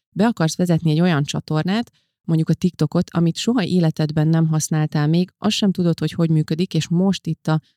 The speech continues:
legnagyobb karácsonyi forgatagban próbálod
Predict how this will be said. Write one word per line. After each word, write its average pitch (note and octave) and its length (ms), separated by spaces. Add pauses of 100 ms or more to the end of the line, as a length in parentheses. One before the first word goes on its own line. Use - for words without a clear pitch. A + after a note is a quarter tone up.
(100)
legnagyobb F3 420
karácsonyi D#3+ 480
forgatagban D3+ 680
próbálod D3+ 540